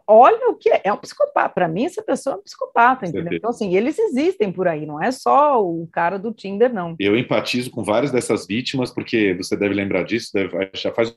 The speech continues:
Speaker 2: um bom tempo, aí, uns oito anos atrás, eu sofri um trote de sequestro, né? Ligou um, um falso sequestrador dizendo que tava com a minha irmã sequestrada. E, e aí eu fui e fiz uma mala, entreguei notebook, muita coisa, deixei na esquina da minha casa.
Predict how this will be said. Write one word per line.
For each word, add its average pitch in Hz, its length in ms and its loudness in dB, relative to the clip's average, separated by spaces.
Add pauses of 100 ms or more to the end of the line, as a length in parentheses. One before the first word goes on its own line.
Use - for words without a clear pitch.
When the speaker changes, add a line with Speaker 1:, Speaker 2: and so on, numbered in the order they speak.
Speaker 2:
um 117 60 -6
bom 113 160 -4
tempo, 107 240 -6
aí, 95 80 -2
uns 98 160 -6
oito 127 240 -2
anos 101 120 -6
atrás, 101 360 -4 (340)
eu 110 160 2
sofri - 340 -2
um 101 80 -2
trote 101 300 -4
de - 60 -14
sequestro, 110 600 -4
né? 101 220 -4
Ligou 98 720 -2
um, 85 300 -6 (200)
um 87 320 -6
falso 104 300 0
sequestrador 98 720 -2 (320)
dizendo 113 440 -2
que - 80 -10
tava 104 180 0
com - 80 -4
a 107 40 0
minha 113 120 -2
irmã 107 160 -2
sequestrada. 123 680 -2 (420)
E, 110 440 0
e 117 140 0
aí 110 220 2
eu 156 100 4
fui 151 300 2
e 135 160 0
fiz 120 180 -8
uma 123 100 -4
mala, 110 360 -2
entreguei 107 400 -4
notebook, 110 440 -4
muita 107 220 -4
coisa, 110 380 0
deixei 101 240 -4
na - 20 -2
esquina 107 240 -6
da 101 80 -4
minha 92 100 -4
casa. 117 320 0